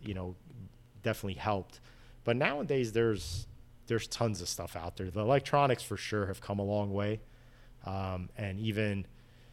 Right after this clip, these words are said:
the biggest thing now is too, is the flexibility of, like,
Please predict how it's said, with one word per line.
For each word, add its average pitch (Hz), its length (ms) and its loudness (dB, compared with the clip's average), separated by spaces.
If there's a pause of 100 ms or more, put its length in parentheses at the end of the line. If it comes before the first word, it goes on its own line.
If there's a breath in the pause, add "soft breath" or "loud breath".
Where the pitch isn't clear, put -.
(140 soft breath)
the 135 100 8
biggest 160 360 8
thing 131 180 6
now 113 260 6
is 101 120 0
too, 127 260 4
is 95 240 2
the 95 380 -2
flexibility 101 880 2
of, 90 100 -4
like, 95 400 -4